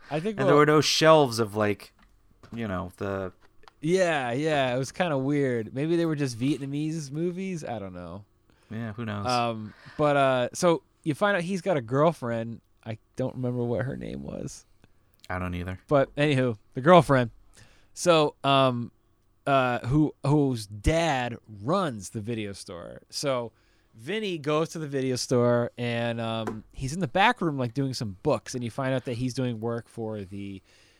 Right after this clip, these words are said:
Speaker 1: Vietnamese Anti-Communist Relief Organization.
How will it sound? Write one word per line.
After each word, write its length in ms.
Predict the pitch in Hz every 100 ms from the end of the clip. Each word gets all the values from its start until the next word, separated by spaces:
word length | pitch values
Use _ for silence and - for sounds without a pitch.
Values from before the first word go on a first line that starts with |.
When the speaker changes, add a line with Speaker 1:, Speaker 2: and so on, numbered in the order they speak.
| _ _ 95
Speaker 1:
Vietnamese 720 | 135 170 156 147 143 139 117 _
Anti-Communist 1400 | 127 135 131 147 131 131 - 127 127 127 120 113 - - -
Relief 920 | 107 104 104 98 117 123 117 - - _ _ _ _ _ _ _ _ _
Organization. 920 | 117 110 101 104 95 95 87 - 80